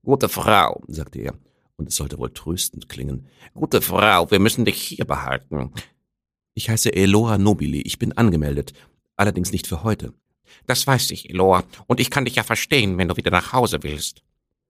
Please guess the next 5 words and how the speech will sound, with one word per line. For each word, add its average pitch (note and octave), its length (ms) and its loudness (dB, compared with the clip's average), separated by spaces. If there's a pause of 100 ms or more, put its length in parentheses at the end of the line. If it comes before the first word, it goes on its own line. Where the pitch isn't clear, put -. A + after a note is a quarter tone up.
(380)
Bolufer D#2 540 0
breitete D2+ 460 -6
die - 180 -4
Arme D#2+ 320 0
aus, D2+ 260 0